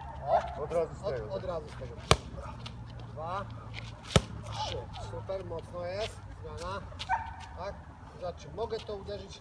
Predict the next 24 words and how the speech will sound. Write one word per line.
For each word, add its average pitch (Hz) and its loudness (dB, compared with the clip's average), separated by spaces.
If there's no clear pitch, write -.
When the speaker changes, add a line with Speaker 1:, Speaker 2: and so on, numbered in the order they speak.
Speaker 1:
ze 202 2
skrętu, 202 4
wyjść 185 -4
mocno. 170 -2
Mogę 185 -4
to 208 -4
uderzyć 202 -4
bez 208 -4
skrętu, 220 2
tak? 180 0
Będzie 170 -2
lżej, 208 4
ale 180 0
nie, 185 -2
będzie 180 -4
mniej 190 6
widoczne. - 2
Trzy - -4
i 185 -8
druga 160 -2
łapka. 139 -2
Tutaj 220 0
też 214 2
mogę 185 2